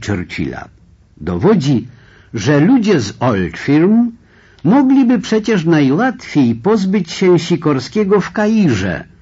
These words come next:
po co więc zbiorowy mord w Gibraltarze? Ale porucznik Lubieński oświadczył także: "Bynajmniej nie jestem dotychczas przekonany,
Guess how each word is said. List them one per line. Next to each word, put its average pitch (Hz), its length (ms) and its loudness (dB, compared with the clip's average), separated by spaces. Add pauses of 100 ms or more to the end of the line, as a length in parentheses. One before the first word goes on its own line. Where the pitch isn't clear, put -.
(220)
po 90 160 -4
co 151 220 -2
więc 208 540 -2
zbiorowy 113 760 0
mord 85 500 -2
w - 160 -14
Gibraltarze? 107 1120 -4 (800)
Ale 170 380 2
porucznik 147 680 2
Lubieński 131 880 2
oświadczył 151 760 -2
także: 87 580 -4 (560)
"Bynajmniej 175 920 4
nie 139 180 4
jestem 160 420 2
dotychczas 147 580 -2
przekonany, 120 960 0